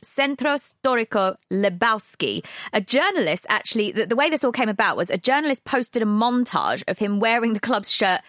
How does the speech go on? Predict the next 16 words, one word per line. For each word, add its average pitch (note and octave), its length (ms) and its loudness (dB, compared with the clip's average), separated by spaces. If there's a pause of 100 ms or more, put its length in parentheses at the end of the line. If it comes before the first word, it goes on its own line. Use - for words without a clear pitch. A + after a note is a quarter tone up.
(260)
completely C#4+ 680 0
as C4 140 2
a A#3+ 60 4
joke. F3+ 500 -2 (180)
Literally, C#4 460 0
this B3 180 0
was A#3 140 -2 (120)
all B3+ 400 2 (120)
a A3 80 2
joke. F#3+ 340 0
But G#3 120 0
then A3+ 120 0
it - 160 -6
got C#4 220 0 (260)
back - 300 -2
somehow A3 480 0